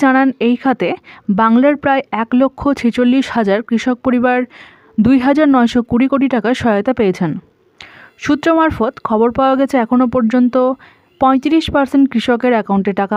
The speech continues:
আসেনি। কৃষি অফিস থেকে জানানো হয়েছে, যাদের এখনও মোবাইল নম্বরে টাকা ঢোকার এসএমএস আসেনি,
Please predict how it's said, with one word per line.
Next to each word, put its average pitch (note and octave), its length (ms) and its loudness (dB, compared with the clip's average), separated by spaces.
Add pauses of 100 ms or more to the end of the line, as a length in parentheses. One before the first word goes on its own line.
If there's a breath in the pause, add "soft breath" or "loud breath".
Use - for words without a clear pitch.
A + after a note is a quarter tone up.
আসেনি। C4 360 0 (580 soft breath)
কৃষি C#4 280 0
অফিস D#4 280 2
থেকে D4 180 0
জানানো A#3 320 2
হয়েছে, F#3+ 380 2
যাদের G3+ 240 0
এখনও G3 300 -2
মোবাইল G3 380 2
নম্বরে B3+ 280 2
টাকা G#3+ 240 -4
ঢোকার G#3 320 -2
এসএমএস G#3 420 0
আসেনি, G#3 400 0